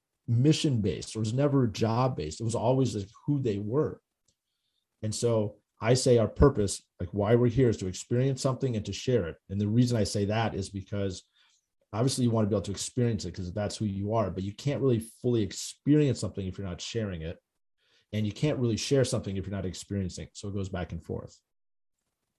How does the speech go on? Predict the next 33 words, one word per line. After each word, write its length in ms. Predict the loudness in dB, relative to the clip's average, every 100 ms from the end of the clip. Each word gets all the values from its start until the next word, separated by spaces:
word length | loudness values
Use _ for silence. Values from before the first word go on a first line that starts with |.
| _ _ _ _ _ _ _
And 160 | -4 2
so, 200 | 2 4
and 80 |
again, 200 | 4 6
this 180 | 6 4
is, 100 | 2
this, 240 | 0 0 0
then 260 | 0 4
this 180 | 4 4
goes 180 | 2 0
back 220 | -2 -4
to 80 | 0
relationships. 720 | 6 6 4 -2 -6 -10 -18 _ _ _ _ -4
Your, 500 | 2 4 4 2 -2 _ _ _ _
eh, 100 | -12 -12 _ -4
you 80 |
know, 60 | 0
the 60 | 2
relationship 680 | 6 8 6 4 0 0
that 100 | 0
I'm 180 | 0 2
working 300 | 2 2 0
on 100 | -4
creating 460 | -2 4 6 6 2
is 160 | -2
a 40 | -2
relationship 520 | 0 0 -2 -4 -4
where 120 | -6
I 220 | -4 -2
could 220 | 0 -2
get 160 | -2 -2
to 80 | -2
experience 560 | -6 -6 -4 -4 -6